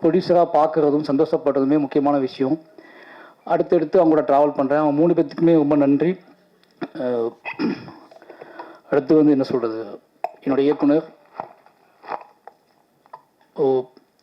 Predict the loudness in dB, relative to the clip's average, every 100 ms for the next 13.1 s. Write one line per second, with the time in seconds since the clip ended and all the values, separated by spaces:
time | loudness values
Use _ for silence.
0 | -6 -2 0 0 0 0 -2 0 0 2
1 | 0 2 0 0 -2 -2 0 0 -2 0
2 | 0 0 0 -2 -2 -2 0 0 2 2
3 | 2 2 0 0 0 2 0 0 0 2
4 | 2 0 -2 -6 -14 _ -20 -4 0 2
5 | 2 0 0 -2 0 -2 0 -2 -4 -4
6 | 0 0 0 0 0 0 0 2 2 0
7 | -2 -2 -4 -2 -2 -4 -4 -4 -6 -6
8 | -6 -4 -8 -10 -12 -10 -10 -16 -18 -20
9 | -18 -20 -10 -2 0 4 4 4 2 2
10 | 2 2 2 2 2 0 0 -2 0 2
11 | 2 0 -4 -4 0 2 2 2 -2 0
12 | 0 2 2 2 2 2 2 4 2 0